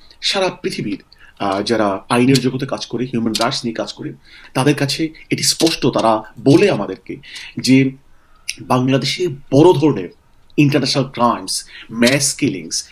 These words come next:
এক্সট্রাজুডিশিয়াল কিলিং, এনফোর্সড ডিসঅ্যাপিয়ার-, ডিসঅ্যাপিয়ারেন্সেস সংঘটিত হয়েছে।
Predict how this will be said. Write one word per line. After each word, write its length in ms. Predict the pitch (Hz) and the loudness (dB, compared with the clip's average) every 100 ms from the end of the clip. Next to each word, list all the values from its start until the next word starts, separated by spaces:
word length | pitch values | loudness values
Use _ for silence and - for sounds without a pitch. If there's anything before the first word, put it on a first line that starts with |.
| - | -4
এক্সট্রাজুডিশিয়াল 760 | 131 135 - 139 139 120 139 117 | -2 0 -2 2 2 2 -2 -2
কিলিং, 320 | 117 98 90 - - - | -2 -4 -6 -14 -16 -2
এনফোর্সড 520 | 135 139 165 135 - | 0 0 -2 -4 0
ডিসঅ্যাপিয়ার-, 760 | 120 131 131 120 113 110 - 117 | 0 4 2 2 -2 -4 -6 -2
ডিসঅ্যাপিয়ারেন্সেস 840 | 139 131 123 117 110 123 113 - - - - | 2 4 4 2 0 -2 -6 -8 -16 -16 -2
সংঘটিত 540 | - 233 226 165 127 | 2 6 6 4 -2
হয়েছে। 400 | 127 92 - - | -4 -10 -10 -12